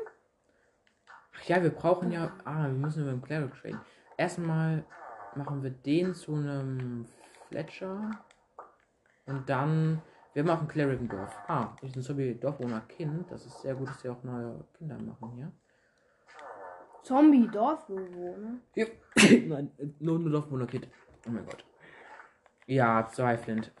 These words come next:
Speaker 2: Ja,
Speaker 1: Finally.
Speaker 2: ich glaube, das muss reichen. Ein Steak und zwei, ähm, ne, Dingsbums.
Speaker 1: Finally.
Speaker 2: Äh, Eichenholzstufen. Muss reichen.
Speaker 1: Fletching Table. Let's go.
Speaker 2: Ah, no. Und kle-, und gleich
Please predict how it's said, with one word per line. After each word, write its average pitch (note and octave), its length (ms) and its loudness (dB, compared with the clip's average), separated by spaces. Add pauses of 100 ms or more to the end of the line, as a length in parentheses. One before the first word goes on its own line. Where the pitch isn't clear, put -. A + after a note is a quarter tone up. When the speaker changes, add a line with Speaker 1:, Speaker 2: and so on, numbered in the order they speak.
Speaker 2:
Ja, A3+ 80 4 (120)
Speaker 1:
Finally. G3+ 100 4
Speaker 2:
ich A3+ 160 0
glaube, D#4 260 4
das E4+ 160 -4
muss - 240 0
reichen. C#4 300 0
Ein B3 160 -2
Steak C4 220 -4
und A#3+ 180 2
zwei, A#3+ 320 -2
ähm, A#3 420 -2
ne, A3+ 240 -4
Dingsbums. C#4 580 -6
Speaker 1:
Finally. A2+ 580 -4 (1200)
Speaker 2:
Äh, B3+ 180 0
Eichenholzstufen. B3 1000 2 (840)
Muss A#3+ 180 -10
reichen. A#3 400 -6 (420)
Speaker 1:
Fletching D3+ 500 6
Table. A2+ 400 0
Let's B2 440 0
go. D3 400 4 (480)
Speaker 2:
Ah, F#4+ 480 4
no. C#4+ 600 0 (420)
Und G#3+ 280 -6
kle-, G3+ 280 -14 (100)
und G#3 300 -8
gleich F#3+ 300 -12